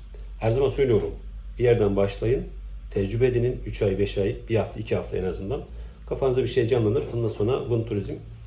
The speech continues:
yan otele gidersin. İşte Kemer bölgesine gidersin, Lara bölgesine gidersin. O olur, bu olur, şu olur, bir yerden başlarsınız. Çünkü sevgili arkadaşlar,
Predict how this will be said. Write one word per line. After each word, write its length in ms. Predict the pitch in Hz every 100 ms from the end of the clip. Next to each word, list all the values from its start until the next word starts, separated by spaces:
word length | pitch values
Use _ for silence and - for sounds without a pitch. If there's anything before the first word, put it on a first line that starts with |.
| -
yan 120 | 135
otele 220 | 127 120 95
gidersin. 420 | - - - - - - - - - -
İşte 140 | - -
Kemer 200 | 135 135
bölgesine 380 | 123 123 107 104
gidersin, 400 | - - - 113
Lara 240 | 131 151
bölgesine 400 | 147 139 135 135
gidersin. 460 | 107 98 - - - - - - - - - - -
O 60 | 185
olur, 340 | 180 165 156
bu 120 | 196
olur, 180 | 175 160
şu 140 | -
olur, 240 | 208 202 214
bir 60 |
yerden 240 | 208 208 214
başlarsınız. 600 | 208 208 180 123 101 - -
Çünkü 340 | - 240 - 151 175 - - - -
sevgili 260 | - 131 143
arkadaşlar, 400 | 120 110 -